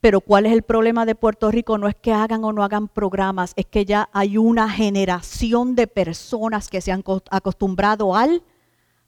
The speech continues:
mantengo. El porciento de mantengo del welfare, y yo estoy de acuerdo para el,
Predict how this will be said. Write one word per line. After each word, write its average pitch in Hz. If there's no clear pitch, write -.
mantengo. 170
El 196
porciento 302
de 294
mantengo 233
del 170
welfare, 180
y 170
yo 180
estoy 214
de 233
acuerdo 247
para 208
el, 190